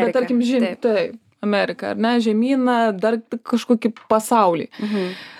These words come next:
Speaker 1: Dabar jau žmonės keliauja, kad atrastų save, kad sugrįžtų į save, vien dėl to, kad mes čia pametam, išsimėtom. Galima taip sakyti, ar ne?
Speaker 2: Galima sakyti, bet aš pastebėjau ir tokią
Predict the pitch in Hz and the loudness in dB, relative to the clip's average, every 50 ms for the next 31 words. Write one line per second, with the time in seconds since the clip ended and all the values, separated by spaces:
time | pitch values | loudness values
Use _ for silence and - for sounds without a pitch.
0 | - - - - 185 233 302 330 302 269 247 220 202 185 190 170 - 202 196 190 | -4 -2 -2 0 0 0 0 2 2 2 2 2 2 2 2 2 2 0 0 0
1 | 202 208 208 214 220 226 208 214 - - 208 208 208 214 226 226 220 208 214 202 | 0 0 0 2 2 2 0 0 0 -2 0 0 2 2 2 0 0 0 0 -2
2 | 208 190 - 208 214 233 - - 233 220 - 240 214 208 190 190 196 190 - - | -2 0 0 0 0 0 -2 -2 -2 -2 0 0 0 0 0 -2 -2 -4 -4 -4
3 | 185 220 196 220 233 - - 240 233 220 - 233 196 175 175 190 220 285 294 269 | -2 0 2 0 0 0 0 -2 0 0 0 0 0 2 2 2 2 4 4 4
4 | 247 233 220 202 196 196 220 220 226 240 254 240 214 214 220 - - - 220 214 | 4 4 4 2 2 2 2 0 2 2 2 2 2 2 2 0 0 0 0 0
5 | - 240 294 302 240 208 - 185 180 175 180 - - - 233 254 294 269 233 - | 2 2 2 2 2 0 0 -4 -8 -6 -6 -6 -2 0 2 2 2 2 2 0
6 | - - 190 196 202 208 226 240 254 269 - 302 226 - - 185 185 - 208 - | -2 -4 -2 0 2 4 4 4 2 2 2 0 0 0 -4 -8 -6 -6 -6 -4
7 | 202 - - 220 247 285 320 254 190 196 185 180 196 220 240 247 240 240 214 - | -4 -2 0 2 0 0 0 0 0 2 2 2 2 2 0 0 0 -2 -6 -4
8 | 175 175 175 - 240 214 214 208 - 208 - - 233 - - 220 190 196 214 226 | -2 -2 2 2 2 2 2 2 2 2 0 0 -4 -4 -2 0 2 2 2 2
9 | 214 214 - 196 190 202 - 226 214 202 | 0 0 0 0 0 0 0 0 0 0